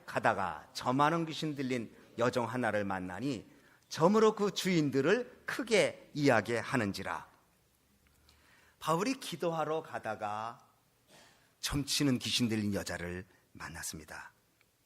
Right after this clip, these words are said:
이 여인은 가련한 여인입니다. 귀신이 들려있죠. 그리고 종으로 살아가죠. 이 여인은 영의 세계를 봅니다. 그러나 귀신의 세계를 볼 뿐입니다.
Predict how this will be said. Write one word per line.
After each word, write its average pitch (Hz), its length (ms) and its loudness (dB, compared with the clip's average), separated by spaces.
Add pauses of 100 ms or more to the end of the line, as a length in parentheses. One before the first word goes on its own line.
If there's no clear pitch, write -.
(800)
이 190 160 4
여인은 170 380 10
가련한 131 480 2
여인입니다. 95 640 -2
귀신이 131 380 0
들려있죠. 104 800 -4 (560)
그리고 226 640 4
종으로 139 480 4
살아가죠. 101 640 0 (680)
이 220 200 6
여인은 226 600 10 (140)
영의 202 320 12
세계를 185 360 10
봅니다. 131 640 6 (400)
그러나 107 320 -2
귀신의 170 440 0
세계를 147 380 -2
볼 117 240 -2
뿐입니다. 90 560 -6